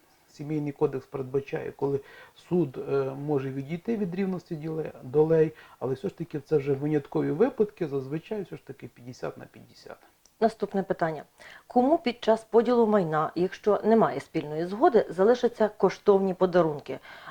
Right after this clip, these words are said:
Speaker 2: До прикладу, мова йде про ювелірні вироби.
Speaker 1: Ну, в такому випадку Сімейний кодекс чітко вкаже, що це є особисто, як речі індивідуального призначення, так само і коштовності, це є власністю тої особи, в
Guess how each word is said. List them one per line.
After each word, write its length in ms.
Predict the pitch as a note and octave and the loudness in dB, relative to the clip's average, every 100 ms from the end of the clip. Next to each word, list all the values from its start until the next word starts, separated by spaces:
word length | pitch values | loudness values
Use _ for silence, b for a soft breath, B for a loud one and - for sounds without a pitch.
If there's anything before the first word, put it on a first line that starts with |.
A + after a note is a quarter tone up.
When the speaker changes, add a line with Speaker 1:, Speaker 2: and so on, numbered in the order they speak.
| B | B
Speaker 2:
До 180 | E3+ G3 | 0 2
прикладу, 360 | A#3 D4+ A3 | 4 2 2
мова 240 | E3 D3+ D3+ | 0 0 0
йде 300 | D3 A3 C4 | 4 2 2
про 280 | D#3+ E3+ G3 | 0 0 0
ювелірні 560 | F3 E3+ D#3 D#3 D#3+ D#3+ | -2 -12 -10 -10 -10 -10
вироби. 320 | C3+ - - - _ _ _ _ _ _ - b b _ _ - | -12 -12 -14 -20 _ _ _ _ _ _ -20 b b _ _ -2
Speaker 1:
Ну, 180 | F#3 G3+ | 0 0
в 60 | C3 | 0
такому 400 | D3+ F3+ E3 D#3 | -2 0 2 4
випадку 420 | A3 A3 - D#3+ | 4 2 2 -2
Сімейний 420 | - D#3+ D#3+ D3+ | -4 -2 0 -2
кодекс 320 | - D3+ C3+ | -2 -4 -6
чітко 300 | - G#3+ - | -8 -6 -2
вкаже, 300 | F#3+ F3+ D3+ | 0 0 -2
що 140 | - D3 | -4 -10
це 260 | - D#3+ | -4 -2
є 160 | D3+ C#3+ | 0 -4
особисто, 720 | C#3+ C3+ D#3 C#3+ D#3+ - - | -4 -8 -8 -6 -6 -8 -6
як 180 | C#3 C3+ - | -6 -6 -6
речі 320 | C#3 D#3 - | 0 0 0
індивідуального 540 | C#3+ C3+ C#3+ D3 C#3 C3+ | -12 -2 0 0 -2 -8
призначення, 560 | C#3+ C#3 F3 A#3+ - - | -4 -4 -4 -6 -10 -14
так 140 | B2 | -14
само 260 | - C3 C3+ | -12 -12 -12
і 20 | |
коштовності, 720 | - - - A#3 A#3+ - - - b b _ | -14 -10 -2 0 -2 -4 -14 -16 b b _
це 160 | - D3+ | 0 0
є 140 | D3 | 2
власністю 640 | C#3 D3+ D#3 - B2+ - C3 | 0 0 0 -4 -20 -18 -16
тої 240 | - D3+ C3+ | -6 -4 -4
особи, 480 | C3 - A3+ F3+ C3 A#2+ | -6 -2 0 0 -2 -4
в 60 | A#2+ | -10